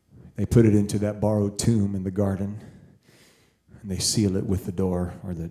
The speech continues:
the stone for a door. Mary notices, she goes home and prepares the spices and the ointments. And the Jewish custom was to wrap the body in that linen and then anoint it as long as they could to keep the body smelling good, to pay their respects for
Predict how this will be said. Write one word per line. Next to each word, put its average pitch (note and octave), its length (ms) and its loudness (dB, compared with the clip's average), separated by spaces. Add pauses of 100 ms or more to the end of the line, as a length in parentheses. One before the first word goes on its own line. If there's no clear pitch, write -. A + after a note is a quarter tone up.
the F#2 100 -8
stone F2+ 440 -6
for F2 180 -10
a E2+ 60 -8
door. F2 400 -12 (880)
Mary G2 400 0
notices, G2 520 0
she - 200 -6
goes F#2 320 0
home E2 480 -6 (680)
and - 120 -14
prepares F#2+ 560 -2
the E2+ 80 -8
spices E2 600 -8
and E2+ 120 -16
the F2 100 -14
ointments. - 720 -14
And F#2 100 -6
the F2+ 60 -6
Jewish G2+ 400 0
custom A#2 400 -2
was F2 200 -10
to F#2+ 100 -4
wrap F#2+ 280 -2
the F#2+ 80 -8
body F#2 380 -4
in F2 120 -6
that F#2 180 -8
linen F2+ 340 -2
and D#2 200 -8 (440)
then G#2 140 2
anoint F#2+ 500 2
it F2 80 -2
as F2 140 0
long F#2 260 2
as E2+ 100 -2
they F2 120 2
could F#2 260 0
to D3 80 -4
keep - 220 -4
the F#2+ 100 -4
body F#2 340 -2
smelling F2+ 480 -4
good, F#2 280 -4
to - 80 -4
pay G2 180 0
their F2+ 140 0
respects - 580 -4
for F2 260 -10